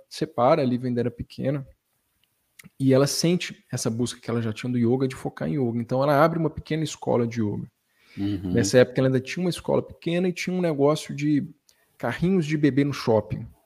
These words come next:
Speaker 1: Um stand, assim, o pessoal pega o carrinho de bebê, anda. Quando eu conheço ela, e aí eu vou falar um pouquinho da minha história, pouco
Speaker 2: Uhum.
Speaker 1: tempo depois ela fecha esse negócio e ela faz uma sociedade com a escola de yoga que eu dava aula.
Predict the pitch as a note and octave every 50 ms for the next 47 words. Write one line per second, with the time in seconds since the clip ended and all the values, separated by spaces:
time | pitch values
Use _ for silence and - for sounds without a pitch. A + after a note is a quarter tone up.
0 | - - B2 - - - - B2+ B2+ B2 A#2 A#2 - - A2 - - A#2+ - -
1 | B2+ B2 - B2 B2 A#2 G#2+ - - G#2+ A2 A#2 B2+ A#2 A#2 B2 C#3+ C#3+ C3+ B2
2 | A2+ C3 C#3 C#3+ C3+ B2 - C#3 _ _ _ _ _ _ _ _ - - - -
3 | - - _ _ _ _ - - F#3+ A#3 A#3+ G#3 G3 F3+ E3 - - D3 C#3 D3
4 | C#3+ - - - B2+ C3+ D3+ D#3+ C#3 A2 G#2 A2+ B2 - - A#2 A#2+ A#2+ A2+ A#2+
5 | - - B2 A#2 G#2+ - A#2+ - - A#2 A2+ A2+ G#2+ G#2 - - - - - D3
6 | C3 A2 - - _ - F3+ F#3 - - A#2 G#2 D#3+ G2 F#2+ G2+ D3 C#3+ - -
7 | C#3 C#3+ C#3 C#3 B2+ B2+ - - - A#2+ A#2+ C3 D#3 F3 - - G#3+ A#3+ A#3 G3+
8 | _ _ _ - F#3 B2+ - - - B2+ A#2 A2+ G#2 G#2 A2 A2+ B2+ C#3 - -
9 | B3+ - _ _ _ _ _ _ _ _ _ _ _ _ - D3+ C#3+ C#3+ D#3 E3+
10 | F3 - - - - _ _ _ _ _ _ _ _ _ _ _ _ - - -
11 | D3+ D3+ D3+ E3 D#3 - F3 D#3 - - D3+ D3 D3+ D3+ - - D#3+ D#3 - -
12 | - E3 E3+ F#3 F3 E3 D#3+ D3+ D#3 E3 E3+ D#3+ - E3+ D#3 D#3 D3+ E3+ F3 F#3+
13 | F3+ D3 C3 B2+ B2 A#2 A2